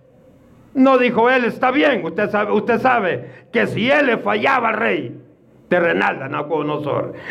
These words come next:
y este se daba cuenta que no estaba obedeciendo,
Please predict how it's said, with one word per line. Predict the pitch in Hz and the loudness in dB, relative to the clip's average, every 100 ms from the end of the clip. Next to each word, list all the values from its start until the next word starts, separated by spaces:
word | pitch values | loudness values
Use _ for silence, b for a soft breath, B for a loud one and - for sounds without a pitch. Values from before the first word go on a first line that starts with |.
| 214 214 | 0 4
y | 220 240 | 6 4
este | 254 240 | 2 0
se | 208 202 | -2 0
daba | 214 214 190 | 0 0 -2
cuenta | - 311 294 175 - 127 131 - - | 0 2 2 -2 -6 -6 -8 -16 -2
que | 185 175 170 170 - - B B - | 0 2 0 -8 -16 -20 B B 0
no | 160 240 | 4 6
estaba | 262 - 262 269 | 4 2 0 2
obedeciendo, | 226 208 175 180 294 320 247 190 151 - | 2 0 -2 -2 2 2 2 0 0 -4